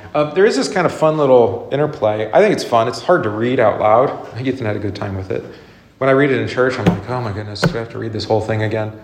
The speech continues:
A little while. What does he mean by a little while? Again, a little while. Why do we keep saying a little while? So there's two things going on there. One, there's emphasis, right?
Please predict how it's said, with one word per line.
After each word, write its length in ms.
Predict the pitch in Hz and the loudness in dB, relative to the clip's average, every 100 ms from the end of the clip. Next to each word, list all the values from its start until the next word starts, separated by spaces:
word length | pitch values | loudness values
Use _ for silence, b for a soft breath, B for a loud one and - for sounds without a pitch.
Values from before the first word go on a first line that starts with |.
| - | -8
A 40 | 98 | -4
little 240 | 101 104 | -2 -2
while. 300 | 104 104 107 | 0 0 0
What 100 | 139 | 0
does 140 | 214 | -2
he 80 | 233 | -4
mean 200 | 226 247 | -6 -2
by 120 | 151 | 2
a 120 | 113 110 | 2 0
little 200 | 104 101 | -4 -4
while? 340 | 98 101 98 B B | -4 -6 -8 B B
Again, 260 | 117 165 151 | -2 2 2
a 80 | 165 | 4
little 240 | 185 170 | 4 4
while. 380 | 113 104 101 101 | 2 2 0 0
Why 100 | 160 | -2
do 80 | 226 | -4
we 60 | |
keep 180 | 233 208 | -6 -6
saying 220 | 180 160 | -4 -2
a 40 | 139 | -2
little 160 | 127 | -2
while? 320 | 110 - - B B B B B - | 0 -2 -6 B B B B B -4
So 120 | 151 | -2
there's 140 | 143 | 0
two 140 | - 190 | 0 2
things 200 | 180 - | 2 2
going 220 | 151 131 | 0 2
on 160 | 120 | 2
there. 160 | 107 107 | 0 -2
One, 400 | 131 180 185 180 | 2 2 2 2
there's 160 | 139 - | 0 0
emphasis, 640 | 170 160 113 - - - | 0 0 0 -6 -10 -2
right? 220 | 107 156 | 0 0